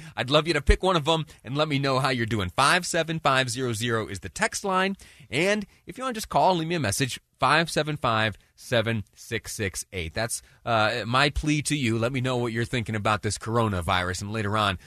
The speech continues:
uh, we'll comb through and talk about, uh, some of your thoughts and views. Uh, this segment, though, we are gonna turn our attention to the Democrats running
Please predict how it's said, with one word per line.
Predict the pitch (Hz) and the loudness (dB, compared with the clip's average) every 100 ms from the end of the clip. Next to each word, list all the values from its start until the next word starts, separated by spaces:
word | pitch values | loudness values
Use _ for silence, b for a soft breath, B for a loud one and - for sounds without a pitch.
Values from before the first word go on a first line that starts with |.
| B 101 | B -4
uh, | 92 90 92 | -2 0 -2
we'll | 110 | -4
comb | - 110 92 | -4 -4 -4
through | - 101 92 | -4 -4 -4
and | 85 | -4
talk | 101 95 | -6 -6
about, | 85 87 82 b b - | -2 -2 -2 b b -12
uh, | 85 85 87 | -8 -6 -6
some | 87 98 | -8 -6
of | 87 | -4
your | 87 85 | -4 -4
thoughts | 98 85 80 | -4 -4 -4
and | 82 | -8
views. | 82 80 73 B B B | -6 -8 -10 B B B
Uh, | 101 98 | -6 0
this | 165 | 0
segment, | - 143 107 90 | 2 2 2 -2
though, | 101 98 | -2 0
we | 135 | -2
are | 123 | -2
gonna | 110 | -4
turn | - 120 107 98 90 - | -4 0 2 2 -2 -6
our | 101 95 | -2 -2
attention | 87 - 101 - 95 92 | -2 -4 -4 -4 -4 -4
to | - 104 | -4 -4
the | 92 | -4
Democrats | 85 120 135 - 127 127 - | -2 0 0 0 0 0 -4
running | 107 107 101 | -4 0 0